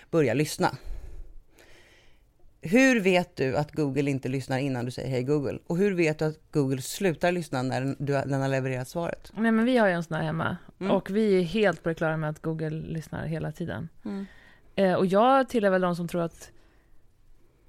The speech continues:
Speaker 2: eh, ja, men, det har ju kommit ut att man tror att det har ju spionerats via telefoner och
Speaker 1: Mm.
Speaker 2: datorer på
Speaker 1: Mm.
Speaker 2: alla möjliga sätt ganska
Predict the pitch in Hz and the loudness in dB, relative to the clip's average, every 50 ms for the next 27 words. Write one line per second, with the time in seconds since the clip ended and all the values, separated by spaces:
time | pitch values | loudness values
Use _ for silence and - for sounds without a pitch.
0 | - - _ _ - - 170 160 - - 165 - - - - - 202 190 185 165 | -20 -20 _ _ -10 -8 -6 -6 -6 -8 -8 -12 -14 -12 -6 -4 -2 -2 -2 -4
1 | 151 - - - - _ _ _ _ - - - 170 156 185 196 196 - - 165 | -8 -12 -16 -18 -20 _ _ _ _ -18 -14 -12 -8 -4 -4 -4 -4 -4 -4 -6
2 | 156 151 226 285 - - - - - 160 151 170 165 160 165 165 - 170 160 165 | -4 -2 -2 -2 -2 -4 -6 -8 -10 -8 -4 -4 -4 -4 -4 -4 -4 -4 -4 -6
3 | 160 - _ - - - - - - _ _ _ _ _ - - - - _ _ | -6 -10 _ -20 -20 -20 -20 -20 -20 _ _ _ _ _ -20 -20 -20 -20 _ _
4 | _ - - - - - - - 165 175 175 175 175 170 175 - - 170 165 165 | _ -20 -20 -20 -20 -14 -12 -10 -6 -4 -2 -2 -2 -2 -4 -4 -4 -4 -4 -2
5 | 165 160 160 160 - 170 160 160 160 151 151 160 170 175 175 - - - - - | -2 -4 -6 -6 -6 -6 -4 -4 -2 -4 -4 -6 -8 -12 -14 -18 -20 -20 -20 -20
6 | - _ - 180 175 165 - 170 165 160 165 170 165 156 156 170 170 - 170 226 | -20 _ -10 -8 -8 -6 -6 -6 -4 -2 -2 -2 -2 -2 -2 0 0 0 0 0
7 | 311 185 160 165 160 160 160 - - 170 165 170 160 160 160 160 160 165 165 165 | 0 -2 -2 -2 -4 -6 -8 -8 -8 -6 -4 -2 -2 -4 -4 -4 -4 -4 -4 -2
8 | 208 277 311 - - - - - - 175 | -2 -2 0 -2 -4 -4 -6 -4 -2 -2